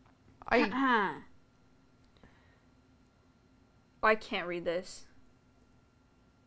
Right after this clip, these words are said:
Speaker 2: "We played beach volleyball and Julie stinked the ball."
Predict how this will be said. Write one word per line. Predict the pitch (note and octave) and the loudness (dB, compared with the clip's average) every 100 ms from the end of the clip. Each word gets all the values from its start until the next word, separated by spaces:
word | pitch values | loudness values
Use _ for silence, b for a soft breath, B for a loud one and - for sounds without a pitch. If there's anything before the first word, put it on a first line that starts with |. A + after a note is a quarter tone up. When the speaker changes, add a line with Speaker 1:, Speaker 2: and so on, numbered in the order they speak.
| _ - _ - _ | _ -20 _ -20 _
Speaker 2:
"We | - E4 | 4 4
played | E4+ G4+ F#4 C4+ | 6 6 6 4
beach | C#4+ - | 2 2
volleyball | - A#3+ C4 B3+ C4 C4 - - | 8 10 10 10 10 8 6 2
and | A3+ A3+ A3 A3 G#3+ G#3 - - - - _ - - - _ G#3 | 2 4 4 0 0 0 -2 -14 -20 -20 _ -20 -20 -20 _ -14
Julie | - B3 C4+ C#4 C4 | -4 2 4 4 2
stinked | - - - - B3 C#4 - - - | -2 -6 -6 0 0 0 -6 -14 -4
the | G#3+ | -2
ball." | G#3+ A3 G#3 G#3 | -2 4 4 4